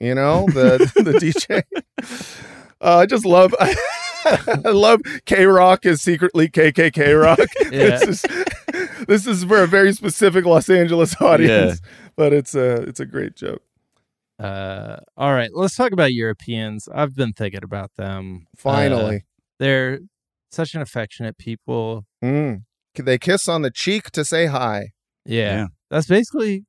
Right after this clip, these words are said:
Speaker 2: the
Speaker 3: Like some
Speaker 2: question.
Speaker 3: porno.
Speaker 1: I
Speaker 2: Right.
Speaker 1: know.
Speaker 2: <laughs> That's, yeah,
Speaker 3: It's, like,
Speaker 2: in
Speaker 3: weird,
Speaker 2: America,
Speaker 3: you know?
Speaker 1: Yeah.
Speaker 2: we're like, "What the?
Speaker 1: Yeah.
Speaker 2: What is this?"
Speaker 3: Oh, yeah.
Speaker 1: Ev-
Speaker 3: Well, like, it's so funny when you see Americans, like, meet, uh, European for the first
Speaker 2: Oh,
Speaker 3: time, and, like,
Speaker 2: oh,
Speaker 3: they go, they're like,
Speaker 2: thanks.
Speaker 3: "Oh, really? <laughs>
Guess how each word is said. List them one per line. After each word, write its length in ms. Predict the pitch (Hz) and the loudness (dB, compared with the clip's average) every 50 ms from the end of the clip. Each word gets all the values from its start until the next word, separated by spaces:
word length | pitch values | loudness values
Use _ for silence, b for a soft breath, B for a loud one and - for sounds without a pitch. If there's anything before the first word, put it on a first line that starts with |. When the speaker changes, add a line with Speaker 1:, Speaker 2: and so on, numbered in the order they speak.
| _ _ | _ _
Speaker 2:
the 60 | 170 - | -6 -4
Speaker 3:
Like 120 | 185 180 185 | -2 -2 0
some 160 | 165 143 117 - | 0 0 0 0
Speaker 2:
question. 80 | 123 | 0
Speaker 3:
porno. 500 | 120 - 101 - - - 120 85 87 90 - _ _ _ _ _ _ _ _ _ | -2 -4 -2 -4 -4 -4 -6 -8 -10 -14 -18 _ _ _ _ _ _ _ _ _
Speaker 1:
I 100 | 123 131 | 0 2
Speaker 2:
Right. 160 | 156 147 135 | 2 2 2
Speaker 1:
know. 220 | - 151 104 90 92 - _ _ _ _ _ _ | 0 -2 -4 -8 -10 -12 _ _ _ _ _ _
Speaker 2:
<laughs> 160 | 117 - - | -12 -2 2
That's, 960 | 240 247 - - - 226 - _ 233 - - - 214 - - 190 185 - - - | 2 2 2 2 -2 -2 -2 _ -2 -2 0 2 0 0 0 -4 -10 -12 -8 -4
yeah, 60 | 180 | -4
Speaker 3:
It's, 100 | 156 - | -4 -2
like, 120 | - 139 | -4 -4
Speaker 2:
in 100 | 131 127 | -4 -4
Speaker 3:
weird, 20 | 127 | -4
Speaker 2:
America, 640 | 127 131 135 131 131 127 139 143 - - 139 123 107 92 - | -2 0 0 0 2 0 0 -2 -2 -2 -2 -2 -2 -6 -8
Speaker 3:
you 60 | 165 180 190 180 | -10 -10 -8 -6
know? 40 | 143 | -6
Speaker 1:
Yeah. 120 | 131 113 - | -6 -6 -2
Speaker 2:
we're 100 | - 139 | 0 0
like, 220 | 135 135 127 120 120 - | 2 2 0 0 -4 -2
"What 260 | 156 220 277 339 - _ _ | 0 2 2 2 0 _ _
the? 360 | - 180 151 131 123 120 117 - _ _ _ _ _ _ _ | 0 0 2 2 0 -2 -4 -8 _ _ _ _ _ _ _
Speaker 1:
Yeah. 320 | 160 180 170 131 104 98 98 | -6 -6 -4 -4 -6 -8 -6
Speaker 2:
What 120 | 104 113 135 | -4 -4 -4
is 180 | 123 107 92 - | -4 -4 -8 -12
this?" 480 | 110 107 92 82 - - - - - _ _ - | -12 -12 -12 -14 -16 -20 -20 -20 -20 _ _ 0
Speaker 3:
Oh, 100 | 160 147 | 2 2
yeah. 120 | 143 135 | 2 4
Speaker 1:
Ev- 40 | 117 | 4
Speaker 3:
Well, 80 | - 127 | 4 4
like, 120 | 120 110 139 | 4 2 0
it's 100 | 117 135 | -2 -4
so 100 | 170 156 | -4 -2
funny 220 | 131 131 127 139 | 0 0 0 0
when 80 | 131 123 | 0 -2
you 80 | 123 | 0
see 100 | 120 143 | 0 0
Americans, 560 | 110 95 92 90 98 113 113 - 120 120 113 | 0 0 2 2 2 2 2 2 0 0 2
like, 160 | 107 98 92 85 | 2 0 0 0
meet, 300 | 92 92 101 104 - - | -2 0 0 0 0 -2
uh, 80 | 90 92 | -2 -2
European 560 | 90 90 95 101 98 82 - 92 92 98 104 | -2 0 0 0 -2 -2 -4 -4 -2 -2 -2
for 120 | 113 131 135 | -2 -2 -2
the 100 | 139 127 | -2 -2
first 240 | 147 151 156 240 | -2 -2 -2 0
Speaker 2:
Oh, 20 | 269 | 0
Speaker 3:
time, 180 | - 156 165 151 - | 0 0 0 0 0
and, 100 | 123 123 | 0 0
like, 120 | 117 104 | 2 0
Speaker 2:
oh, 40 | - | 0
Speaker 3:
they 100 | 135 135 | -2 2
go, 80 | 131 151 | 2 4
they're 140 | 147 151 139 | 4 4 2
like, 80 | 113 | 2
Speaker 2:
thanks. 120 | 185 - 247 | -2 -4 2
Speaker 3:
"Oh, 300 | - 254 311 480 453 175 160 | 2 4 4 4 4 2 0
really? 340 | 156 180 240 320 480 494 381 - | -2 -4 -4 -2 -4 -8 -6 -8
<laughs> 240 | 285 - - 302 | -10 -6 -6 -8